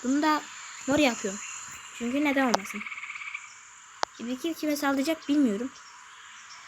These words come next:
Oyna dedim. Vazgeçtim. Ta şu köşesini bunu değiştirebiliyoruz diye hatırlıyorum. Değiştiremiyormuşuz.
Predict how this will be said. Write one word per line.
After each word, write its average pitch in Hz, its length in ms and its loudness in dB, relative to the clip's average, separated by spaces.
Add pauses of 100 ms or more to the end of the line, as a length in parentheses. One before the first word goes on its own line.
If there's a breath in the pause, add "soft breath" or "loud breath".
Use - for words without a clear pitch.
(120)
Oyna 262 320 6
dedim. 339 300 4 (3500)
Vazgeçtim. 247 600 0 (4000)
Ta 285 280 6
şu - 240 -4
köşesini 277 640 -2 (1000)
bunu 285 240 6
değiştirebiliyoruz 294 1040 4
diye 226 160 2
hatırlıyorum. 233 1040 0
Değiştiremiyormuşuz. 294 840 2